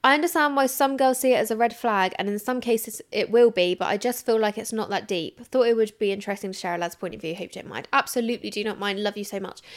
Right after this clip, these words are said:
Yeah, I don't know. It's really interesting. I find it really interesting that you said that you have to find a girl attractive to even be friends with them.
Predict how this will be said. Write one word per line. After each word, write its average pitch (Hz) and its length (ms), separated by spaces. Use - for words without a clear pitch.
Yeah, 415 300
I - 260
don't 453 160
know. - 140
It's 226 100
really 320 460
interesting. 330 720
I 247 140
find 330 300
it - 100
really 262 240
interesting 247 540
that - 180
you 233 120
said 233 240
that - 100
you 220 120
have - 240
to 226 100
find 208 220
a 196 40
girl 190 160
attractive - 460
to - 120
even 185 220
be 185 160
friends 247 400
with 208 140
them. 247 400